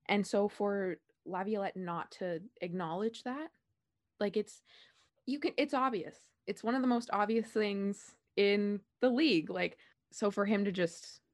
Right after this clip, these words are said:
pour it down like that doesn't make any sense to me, especially since the Caps are a respected organization. Like, they're one of those legendary U S teams. Like, it's,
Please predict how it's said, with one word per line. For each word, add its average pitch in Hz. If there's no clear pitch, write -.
pour 165
it 165
down 151
like 165
that 196
doesn't 156
make 165
any 165
sense 180
to 196
me, 202
especially 190
since 190
the 185
Caps -
are 170
a 196
respected 185
organization. 160
Like, 165
they're 165
one 208
of 202
those 202
legendary 202
U 208
S 233
teams. 202
Like, 165
it's, -